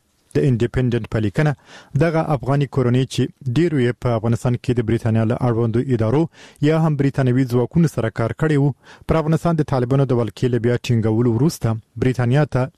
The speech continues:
لېږدول سوي دي. ورځپاڼې زیاتوي، دغو ټولو اته زره افغانانو ته چې په هوټلونو کې د لنډمهالو استوګنځیو په توګه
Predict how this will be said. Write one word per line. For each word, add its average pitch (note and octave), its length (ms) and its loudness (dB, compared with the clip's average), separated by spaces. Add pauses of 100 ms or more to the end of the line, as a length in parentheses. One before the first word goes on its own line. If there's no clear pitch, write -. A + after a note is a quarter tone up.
لېږدول G#2+ 440 0
سوي G2+ 300 -2
دي. A#2+ 80 0 (400)
ورځپاڼې C#3 520 0
زیاتوي، C#3 340 0 (520)
دغو E3+ 240 2
ټولو E3+ 260 2 (380)
اته F3 260 0
زره A#2 160 0 (300)
افغانانو A#2 440 0
ته A2+ 140 -2
چې A2+ 100 0 (300)
په D#3+ 80 4 (240)
هوټلونو D#3 520 0
کې G#2+ 120 -2 (260)
د A#2 120 2
لنډمهالو A#2 500 0 (140)
استوګنځیو A2+ 720 0
په A2 100 -4
توګه A#2 180 0